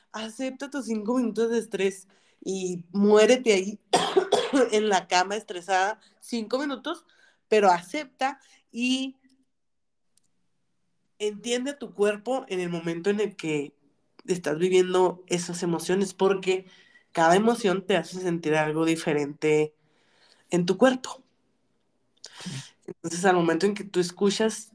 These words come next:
Speaker 1: y aceptas esas emociones, vas entendiendo muchas cosas de ti.
Speaker 2: Sí, sí.
Speaker 1: Por ej-,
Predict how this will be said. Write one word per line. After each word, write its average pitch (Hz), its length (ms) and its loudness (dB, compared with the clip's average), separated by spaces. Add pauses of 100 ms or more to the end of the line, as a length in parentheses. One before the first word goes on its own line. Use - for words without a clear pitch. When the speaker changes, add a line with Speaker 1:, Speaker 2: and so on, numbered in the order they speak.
Speaker 1:
y 180 160 4
aceptas 165 520 0
esas 196 240 -10
emociones, 180 680 0 (640)
vas 160 280 2
entendiendo 175 440 -4
muchas 160 380 -8
cosas 160 420 -2
de 156 120 -4
ti. 175 280 -10 (1300)
Speaker 2:
Sí, 190 220 0
sí. 202 60 -8
Speaker 1:
Por 175 140 4
ej-, - 60 -6